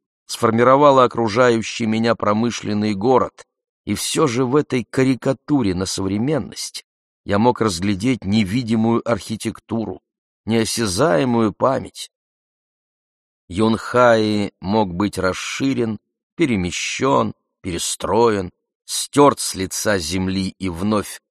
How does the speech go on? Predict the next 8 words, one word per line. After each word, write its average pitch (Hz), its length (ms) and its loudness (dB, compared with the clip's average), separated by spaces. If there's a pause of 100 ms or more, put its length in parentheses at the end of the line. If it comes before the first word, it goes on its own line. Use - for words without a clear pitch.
(120)
выстроен 87 680 -4
множество 85 640 -4
раз, 87 440 -4 (760)
он 170 220 4
оставался 139 800 4
старинным 127 840 0
китайским 104 920 -4
поселением, 80 1040 -4